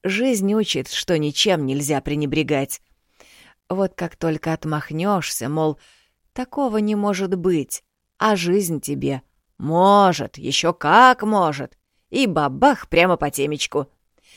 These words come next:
Так что увязывай все, а я побежала. Еще продуктов прикуплю, и мы готовы. Эх,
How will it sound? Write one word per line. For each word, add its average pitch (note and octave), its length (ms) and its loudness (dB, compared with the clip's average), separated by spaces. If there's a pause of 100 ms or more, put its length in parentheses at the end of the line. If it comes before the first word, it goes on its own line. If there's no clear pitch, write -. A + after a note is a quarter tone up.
(240)
Так D#3 180 -2
что - 400 0
увязывай C#3+ 680 -2
все, F#3+ 380 0 (460)
а C3+ 160 -4
я C#3+ 160 0
побежала. C3+ 640 -6 (840)
Еще D3+ 280 -4
продуктов D#3 540 -2
прикуплю, F3 580 2 (300)
и B3+ 80 2
мы E3+ 140 4
готовы. C#3+ 540 -2 (1700)
Эх, G#3 320 0